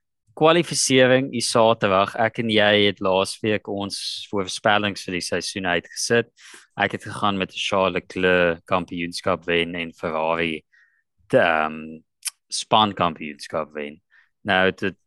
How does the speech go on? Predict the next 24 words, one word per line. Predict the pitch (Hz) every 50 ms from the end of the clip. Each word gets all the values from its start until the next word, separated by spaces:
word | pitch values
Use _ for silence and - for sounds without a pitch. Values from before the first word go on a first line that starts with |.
| _ -
ek | - 98
kan | - 135 139 131
eintlik | 117 113 110 107 -
gevra | - - - 113 110
het | 104 -
vir | - 95 92
'n | 87 - - - - _
veel | - 151 147 139 127 98
beter | 85 82 80 80 - - 85 78
begin | - - - - - 90 80
nie, | 80 85 95 - _ - - _ _ _
want | - 95 -
Ferrari | - 98 90 90 92 98 107 110
het | 110 92
weggestap | 92 92 87 92 90 - - - - - - 98 92 90 - _
met | 92 92 90 87 85 - _ _
pole | - 113 110 110 110 107 101
op | 98 - -
Saterdag, | - - 104 92 92 92 - - 90 90 90 92 - -
die | - 92
resies | 82 87 90 95 95 - 113 98 -
wen | - 92 87
op | 90 87
Sondag | - - - 98 90 90 87 85 87 87 90 90